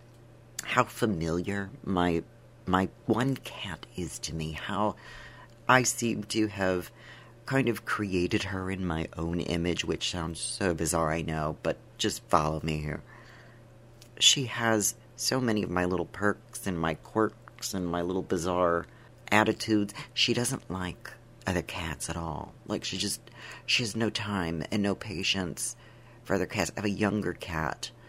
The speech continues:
that I rescued, and she just doesn't want ha-, him to have anything to do with her. So she's just, she doesn't like any cats. I mean,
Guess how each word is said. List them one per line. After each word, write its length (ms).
that 200
I 120
rescued, 520
and 380
she 200
just 220
doesn't 320
want 200
ha-, 160
him 300
to 80
have 100
anything 280
to 80
do 120
with 140
her. 120
So 140
she's 260
just, 240
she 180
doesn't 320
like 180
any 220
cats. 480
I 60
mean, 180